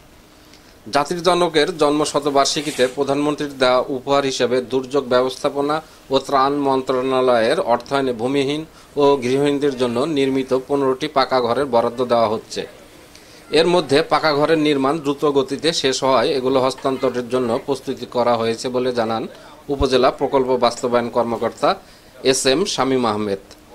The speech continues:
তিনি আরও জানান, উপজেলার চারঘাট ইউনিয়নের রাজু আহমেদ সহ চারটি, নিমপাড়া ইউনিয়নের বিধবা গঞ্জেরা সহ পাঁচটি, সর্দা ইউনিয়নে চারটি ও সলুয়ায় দুটি পাকা ঘর পাচ্ছেন এসব গৃহহীন পরিবারের সদস্যরা।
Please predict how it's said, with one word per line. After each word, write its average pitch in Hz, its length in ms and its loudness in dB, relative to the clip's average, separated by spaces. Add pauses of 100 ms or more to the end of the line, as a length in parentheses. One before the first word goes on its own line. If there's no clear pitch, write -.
(320)
তিনি 180 180 2
আরও 165 220 4
জানান, 143 420 0
উপজেলার 160 460 0
চারঘাট 147 600 0
ইউনিয়নের 147 600 2
রাজু 139 300 2
আহমেদ 143 360 0
সহ 131 380 2 (100)
চারটি, 143 480 -2 (420)
নিমপাড়া 151 580 2
ইউনিয়নের 147 600 2
বিধবা 143 500 0
গঞ্জেরা 135 580 0
সহ 127 380 0
পাঁচটি, 135 560 -2 (320)
সর্দা 139 480 0
ইউনিয়নে 147 520 2
চারটি 135 560 -2
ও 135 140 2
সলুয়ায় 135 480 2
দুটি 135 320 -4
পাকা 131 340 0
ঘর 123 280 -2
পাচ্ছেন 127 460 -2 (280)
এসব 131 340 0
গৃহহীন 131 360 2
পরিবারের 123 400 0
সদস্যরা। 113 580 -2